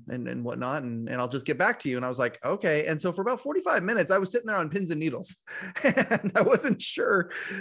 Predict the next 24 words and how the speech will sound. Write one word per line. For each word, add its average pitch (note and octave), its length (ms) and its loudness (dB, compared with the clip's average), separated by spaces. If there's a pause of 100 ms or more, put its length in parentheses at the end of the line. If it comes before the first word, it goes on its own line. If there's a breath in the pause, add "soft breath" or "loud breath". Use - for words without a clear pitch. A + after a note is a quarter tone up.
(180 loud breath)
um, C#3 680 4 (140)
what G3 240 2
was F3 140 2
gonna E3+ 160 0
happen. D#3+ 380 0 (840 loud breath)
And, D#3 340 4
uh, D#3 380 4 (640 loud breath)
I E3 80 0
got F#3 120 4
a G3 60 2
call G#3+ 220 2
back A#3 400 2 (120)
about D#3 200 -4
forty-five G3+ 320 -2
minutes. G3+ 160 -4
Mercifully, D3 720 2
the C3 160 0
universe E3+ 720 0
was D3 240 0
like, D3 280 4
"No, F#3 240 6
we're F3+ 100 0
not F3+ 160 2
gonna, D#3+ 200 -4